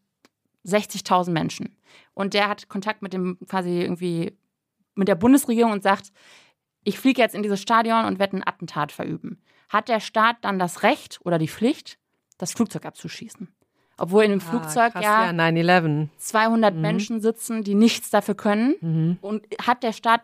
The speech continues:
Speaker 1: das Recht oder die Pflicht, zweihundert Menschen zu töten, Unschuldige, um diese sechzigtausend zu retten? Und das war so eine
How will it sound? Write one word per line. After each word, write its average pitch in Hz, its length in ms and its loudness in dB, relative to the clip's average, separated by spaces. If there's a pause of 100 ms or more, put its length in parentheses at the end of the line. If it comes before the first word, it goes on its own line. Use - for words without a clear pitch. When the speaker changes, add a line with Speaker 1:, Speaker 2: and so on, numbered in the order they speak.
Speaker 1:
das 196 200 -8
Recht 214 260 -2
oder 196 140 -4
die 185 100 -4
Pflicht, - 440 -2 (320)
zweihundert 208 260 -2
Menschen 208 260 -2
zu - 120 -8
töten, 247 580 0 (640)
Unschuldige, 240 680 2 (320)
um 220 180 4
diese 208 240 4
sechzigtausend 185 540 -4
zu - 160 -8
retten? - 300 -10 (500)
Und 185 120 -4
das 196 200 0
war 202 160 -2
so 196 280 0
eine 208 280 0